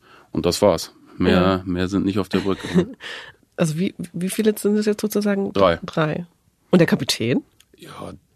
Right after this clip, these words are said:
Speaker 1: der legt an und ab, ne? Also nein, es ist
Speaker 2: <laughs>
Speaker 1: die, die Vorstellung
Speaker 2: Hat den
Speaker 1: der
Speaker 2: besten Job an Bord auf jeden Fall.
Speaker 1: Naja, er trägt die Verantwortung, ne? Also das muss man mal festhalten. Und die Vorstellung, dass der Kapitän vierundzwanzig Stunden auf der Brücke ist und sein Klappbett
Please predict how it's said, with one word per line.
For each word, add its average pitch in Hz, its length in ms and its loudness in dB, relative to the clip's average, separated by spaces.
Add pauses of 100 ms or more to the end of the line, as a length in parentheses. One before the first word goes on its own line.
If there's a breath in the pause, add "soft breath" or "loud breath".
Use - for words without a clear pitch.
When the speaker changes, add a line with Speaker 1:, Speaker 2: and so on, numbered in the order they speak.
(420 soft breath)
Speaker 1:
der 85 140 2
legt 98 260 4
an 110 160 8
und 110 140 8
ab, 120 260 4
ne? 92 240 -2
Also 87 300 -4
nein, 85 320 -6
es 87 140 -8
ist - 260 -6 (440)
Speaker 2:
<laughs> 370 440 2
Speaker 1:
die, 110 100 4 (140)
die 110 160 0
Vorstellung 123 420 6
Speaker 2:
Hat 113 60 4
den 117 80 6
Speaker 1:
der 120 100 2
Speaker 2:
besten - 200 -2
Job 165 200 0
an 165 140 0
Bord 156 240 2
auf 156 100 0
jeden 160 200 -6
Fall. - 140 -2
Speaker 1:
Naja, 113 360 8 (240)
er 107 160 2
trägt 123 200 0
die 117 60 -2
Verantwortung, 82 580 -6
ne? 123 160 4
Also 101 600 4
das - 180 -8
muss 95 160 -2
man 85 120 2
mal 78 100 0
festhalten. 90 640 0 (420 loud breath)
Und 90 460 -2
die - 40 -6
Vorstellung, 95 480 2
dass 90 140 0
der 90 100 2
Kapitän 92 560 4
vierundzwanzig 90 580 4
Stunden 95 220 6
auf 87 80 0
der 87 140 -2
Brücke 101 260 2
ist 95 120 2
und - 100 -8
sein 90 180 -4
Klappbett 98 540 2